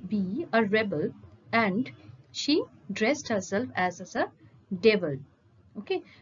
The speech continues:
so what is the definition of a rebel? Who is a rebel to you? One who rises in opposition. Opposition means opposite to you. What most of the people does, the rebel does exactly the opposite. So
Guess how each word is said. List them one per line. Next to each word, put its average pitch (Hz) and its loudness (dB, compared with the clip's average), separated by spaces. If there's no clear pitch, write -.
so 294 0
what 240 0
is 339 -2
the 349 -4
definition 233 -2
of 262 -6
a 254 0
rebel? 220 0
Who 269 2
is 277 -2
a 285 2
rebel 208 -2
to 269 -4
you? 302 -4
One 214 2
who 262 4
rises 196 -2
in 262 0
opposition. 208 0
Opposition 240 -2
means 320 0
opposite 254 2
to 226 2
you. 147 -4
What 247 2
most 226 2
of 269 0
the 311 -2
people 277 0
does, 277 0
the 214 2
rebel 196 4
does 226 2
exactly 214 -2
the - 0
opposite. 180 -2
So 254 2